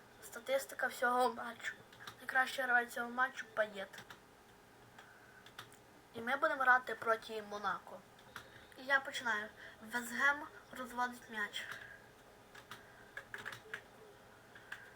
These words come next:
Крісвелл подає і Мозес забиває гол. І рахунок робиться один нуль.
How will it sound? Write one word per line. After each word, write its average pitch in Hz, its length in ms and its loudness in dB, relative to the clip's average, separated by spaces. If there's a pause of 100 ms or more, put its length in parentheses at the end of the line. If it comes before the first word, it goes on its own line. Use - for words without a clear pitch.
(920)
Крісвелл 277 340 -6
подає 247 680 0
і 240 240 -6 (1800)
Мозес 262 420 2
забиває 233 520 2
гол. 220 280 2 (120)
І 226 220 -4
рахунок 269 520 -2
робиться 247 500 4
один 226 320 0
нуль. 196 260 -2